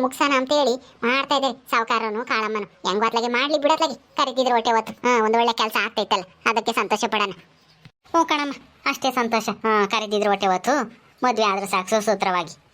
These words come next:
ಹೆಂಗೋ ಅತ್ಲಾಗೆ ಅವಳಿಗೆ ಒಂದ್ ಸಂಸಾರ ಅಂತ ಆದ್ರೆ ಅತ್ತಗೆ ನೆಮ್ಮದಿಯಾಗಿರ್ತಾಳೆ. ಹಾ. ಓ, ಅವರೇ ಬರ್ತಾ ಇದ್ದಾರೆ, ಗುಲಾಬಿನೂ ಮಲ್ಲಿನೂ. ಅಬ್ಬಬ್ಬಬ್ಬಬ್ಬ, ಏನು ಗುಲಾಬಿ ಇವತ್ತು ಮದ್ವೆ ಕಳೆ ಎದ್ದು ಕಾಣ್ತಾ ಐತೆ ನಿನ್ ಮಕದಾಗೆ, ಮಿಂಚ್ತಾ ಇದೆಯಲ್ಲೇ ತಾಯಿ. ಹಾ?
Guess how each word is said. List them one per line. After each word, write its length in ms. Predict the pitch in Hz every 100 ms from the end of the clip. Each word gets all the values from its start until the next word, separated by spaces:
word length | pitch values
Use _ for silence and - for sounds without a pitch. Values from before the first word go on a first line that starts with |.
| -
ಹೆಂಗೋ 240 | 208 196
ಅತ್ಲಾಗೆ 260 | 190 190 160 - -
ಅವಳಿಗೆ 200 | 208 190
ಒಂದ್ 160 | 185 202
ಸಂಸಾರ 240 | 202 196 180
ಅಂತ 100 | 185 180
ಆದ್ರೆ 160 | 196 175
ಅತ್ತಗೆ 220 | 185 151 - _ -
ನೆಮ್ಮದಿಯಾಗಿರ್ತಾಳೆ. 760 | 226 214 202 185 202 196 175 - -
ಹಾ. 100 | 208 202 180 165 - - _ _ - -
ಓ, 20 | 359
ಅವರೇ 200 | 320 415 381
ಬರ್ತಾ 180 | 392 415
ಇದ್ದಾರೆ, 220 | 403 440 403
ಗುಲಾಬಿನೂ 440 | 370 403 381 403 440 427 381 - -
ಮಲ್ಲಿನೂ. 360 | 381 403 427 427 339 285 - - - _ _ - _
ಅಬ್ಬಬ್ಬಬ್ಬಬ್ಬ, 500 | 339 370 359 349 349 359 - - 370 381
ಏನು 160 | 359 339
ಗುಲಾಬಿ 280 | 349 339 330
ಇವತ್ತು 300 | 330 339 330 359 415 415 415 - _ 330
ಮದ್ವೆ 220 | 339 339
ಕಳೆ 220 | 359 339 339 330
ಎದ್ದು 160 | 294 311
ಕಾಣ್ತಾ 260 | 370 349 349
ಐತೆ 140 | 370
ನಿನ್ 160 | 339 311
ಮಕದಾಗೆ, 420 | 320 339 381 370 311 302 - -
ಮಿಂಚ್ತಾ 300 | 381 370 381
ಇದೆಯಲ್ಲೇ 240 | 339 339 311
ತಾಯಿ. 360 | 302 294 302 330 359 349 _
ಹಾ? 100 | -